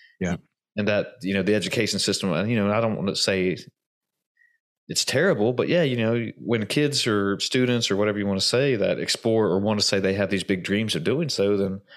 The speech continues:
Speaker 2: why not let 'em, you know, be a free thinker and let 'em go after it? You know, don't immediately shut it down just because it's not, you know, the social norm of,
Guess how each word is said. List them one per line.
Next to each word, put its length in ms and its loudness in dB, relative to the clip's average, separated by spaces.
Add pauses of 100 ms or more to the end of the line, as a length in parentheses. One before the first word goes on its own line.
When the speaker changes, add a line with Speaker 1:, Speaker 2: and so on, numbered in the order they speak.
(260)
Speaker 2:
why 160 0
not 220 0
let 120 4
'em, 320 0 (540)
you 80 -2
know, 100 4
be 140 2
a 40 2
free 220 0
thinker 360 0
and 100 0
let 80 2
'em 60 0
go 200 2
after 360 -2
it? 100 -6
You 100 -4
know, 140 0
don't 380 -2
immediately 400 2
shut 220 2
it 100 -2
down 240 0
just 180 -4
because 300 0
it's 160 -4
not, 400 -2 (520)
you 100 -2
know, 260 2
the 320 0 (320)
social 500 0
norm 340 0
of, 140 -2